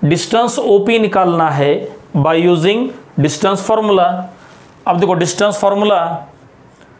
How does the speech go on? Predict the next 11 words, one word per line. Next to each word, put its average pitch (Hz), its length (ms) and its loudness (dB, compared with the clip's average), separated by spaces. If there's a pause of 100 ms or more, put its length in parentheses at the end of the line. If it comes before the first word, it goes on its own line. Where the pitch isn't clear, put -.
(200)
मतलब 180 280 0
under 180 420 2
root 175 260 -2 (240)
क्या 175 120 0
रहता 185 280 0
है, 180 180 0 (720)
X 165 260 -2
two 202 140 2
minus 180 420 0
X 180 200 -2
one 196 220 2